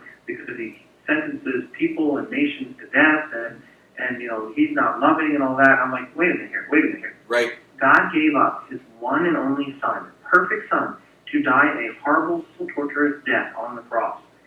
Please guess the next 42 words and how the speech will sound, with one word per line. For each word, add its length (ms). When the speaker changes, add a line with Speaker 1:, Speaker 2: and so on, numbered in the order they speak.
Speaker 1:
become 640
sin 220
incarnate 600
when 100
he 140
was 160
perfection, 520
when 100
he 80
was 160
holy, 320
to 60
become 440
sin 200
for 320
us, 220
so 120
that 280
the 100
wrath 340
of 140
God 240
would 140
be 100
on 220
his 140
own 340
son 300
and 160
not 220
on 160
us. 160
That 300
is 60
a 60
loving 420
God. 340
And 180
this 200
Speaker 2:
That's 20
Speaker 1:
is 0
a 40